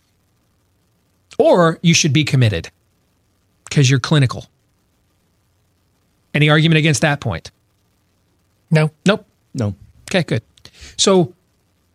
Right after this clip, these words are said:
Speaker 1: wh-, what created the conditions for this? I mentioned Richard Nixon in nineteen seventy-two, his historic rout of George McGovern.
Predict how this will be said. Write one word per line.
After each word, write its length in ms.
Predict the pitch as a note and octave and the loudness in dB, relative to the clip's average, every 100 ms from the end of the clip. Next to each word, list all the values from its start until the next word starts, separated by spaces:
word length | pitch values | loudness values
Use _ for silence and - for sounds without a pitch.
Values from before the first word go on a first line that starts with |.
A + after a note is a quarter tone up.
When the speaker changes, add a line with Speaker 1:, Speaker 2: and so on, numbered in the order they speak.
| _ _ _ _ _ _ _ _ _ _ _ _ _ _ | _ _ _ _ _ _ _ _ _ _ _ _ _ _
Speaker 1:
wh-, 260 | D3 E3+ - | -2 -2 -2
what 320 | E3 G3+ A#3 | 0 0 0
created 460 | - A#3 A3 G3 D#3 | 0 2 2 2 0
the 100 | - | 0
conditions 560 | D3 C#3+ C3+ A#2 G#2+ | 0 2 0 0 -2
for 160 | - F#2 | -2 -8
this? 320 | D#2 - - - _ _ _ _ _ _ _ _ _ _ _ _ _ _ _ _ _ _ _ _ - _ _ - | -6 -6 -8 -10 _ _ _ _ _ _ _ _ _ _ _ _ _ _ _ _ _ _ _ _ -20 _ _ -4
I 80 | D#3+ | 2
mentioned 400 | F#3+ G#3 G3 D#3 | 2 2 2 2
Richard 300 | F#3 F3+ D3+ | 2 0 0
Nixon 280 | F3+ - C3+ | 0 0 0
in 80 | B2+ | 2
nineteen 320 | C#3+ - C#3+ | 0 0 0
seventy-two, 600 | - C#3 C3+ A#2+ C3 A2 - _ _ _ _ _ _ _ _ _ _ | 0 0 0 2 0 0 -6 _ _ _ _ _ _ _ _ _ _
his 180 | D#3 E3 | 0 2
historic 420 | C#3 F3+ D#3+ D#3 | 2 2 0 2
rout 180 | D3 C#3+ | 2 2
of 100 | B2+ | 2
George 300 | C#3+ C3+ C#3 | 2 2 2
McGovern. 400 | B2+ B2 G2 | 2 0 -2